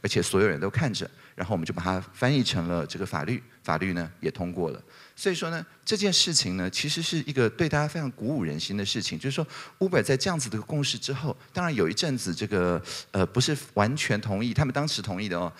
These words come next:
后来有一点点反悔，但是被罚了一点钱嘛。但是现在呢，也愿意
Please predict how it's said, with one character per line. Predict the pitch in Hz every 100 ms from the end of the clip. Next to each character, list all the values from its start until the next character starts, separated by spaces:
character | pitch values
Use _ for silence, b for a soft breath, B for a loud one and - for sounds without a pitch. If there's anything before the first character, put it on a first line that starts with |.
| B
后 | - 151
来 |
有 | 113 101
一 |
点 | 135
点 | 127 90
反 | - 87
悔， | 98 64
但 | -
是 | 107 104
被 | 92 110
罚 | 92 87
了 |
一 | -
点 | 80
钱 | 73 -
嘛。 | 73 80 B B
但 | - 139
是 | 147
现 | - 160
在 | 143
呢， | 120 113
也 | 110 92
愿 | 113 107
意 | 95 90